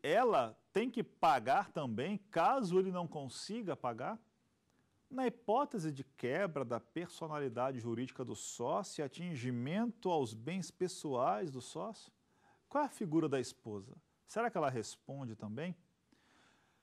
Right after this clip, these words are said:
A resposta da res-, do tamanho da responsabilidade do cônjuge, nós encontramos no artigo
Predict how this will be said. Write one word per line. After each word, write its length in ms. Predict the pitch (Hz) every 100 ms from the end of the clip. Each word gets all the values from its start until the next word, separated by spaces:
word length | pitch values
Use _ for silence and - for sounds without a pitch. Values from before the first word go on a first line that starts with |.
| _ _
A 120 | - 202
resposta 760 | 196 - - 190 214 196 185
da 540 | 156 147 139 123 107 95
res-, 340 | 131 135 - _ _ -
do 100 | 135
tamanho 600 | - 143 131 165 240 226
da 100 | 151
responsabilidade 1040 | 139 127 - 180 156 - 131 120 117 131 117
do 140 | 113
cônjuge, 600 | - 135 196 165 110 101 - -
nós 360 | 131 139 120
encontramos 720 | 151 131 117 113 135 156 139
no 80 | 131
artigo 600 | 107 - - 160 123 110